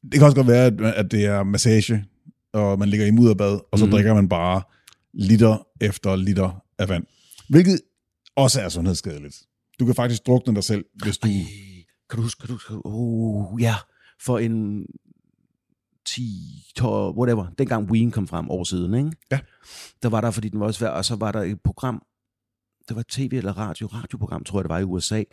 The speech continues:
Speaker 1: Ja.
Speaker 2: hvor man kom ind, og den, der kunne drikke mest vand på et eller andet tid,
Speaker 1: Det er
Speaker 2: vandt
Speaker 1: dumt.
Speaker 2: den. Så var der en mor, der kom ind, der gerne ville vinde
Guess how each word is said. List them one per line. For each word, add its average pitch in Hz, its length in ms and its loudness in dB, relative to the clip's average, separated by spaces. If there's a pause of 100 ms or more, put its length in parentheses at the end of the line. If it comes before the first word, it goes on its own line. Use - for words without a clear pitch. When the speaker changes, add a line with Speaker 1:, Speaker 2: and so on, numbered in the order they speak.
(160)
Speaker 1:
Ja. 143 100 0
Speaker 2:
hvor 110 100 0
man 110 120 2
kom 104 180 0
ind, 113 180 2
og 87 80 -8
den, 120 120 0
der 120 60 -2
kunne 113 120 -4
drikke 110 280 -2
mest 117 520 0
vand 110 220 -2
på - 120 2
et 113 40 0
eller 104 120 -2
andet 107 140 -2
tid, 117 220 -2
Speaker 1:
Det 95 40 -4
er 95 80 2
Speaker 2:
vandt 90 140 -4
Speaker 1:
dumt. 73 120 -10
Speaker 2:
den. - 80 -8 (540)
Så - 140 -4
var 120 60 2
der 117 80 2
en 113 80 2
mor, 110 180 4
der 127 60 2
kom 113 200 0
ind, 110 100 2
der 110 80 0
gerne 98 200 -2
ville 101 140 -8
vinde 98 180 -2